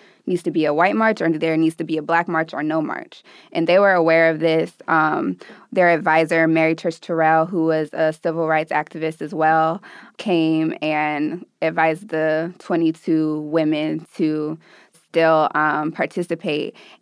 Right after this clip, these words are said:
And their presence was agitating even more to the men, um, the white men who were there. So when violence erupted, like,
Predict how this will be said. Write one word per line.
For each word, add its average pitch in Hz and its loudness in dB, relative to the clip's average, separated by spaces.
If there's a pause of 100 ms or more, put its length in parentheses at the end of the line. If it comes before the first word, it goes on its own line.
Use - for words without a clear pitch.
And 156 0
their 190 4
presence 170 2
was 156 0
agitating 160 0 (520)
even 180 0
more 165 4
to 165 -4
the 160 -2
men, 156 -4 (160)
um, 160 -2
the 160 -2
white 160 2
men 160 0
who 185 -6
were 160 -2
there. 156 -2 (400)
So 156 4
when 156 0 (200)
violence 175 2
erupted, 165 2
like, 151 0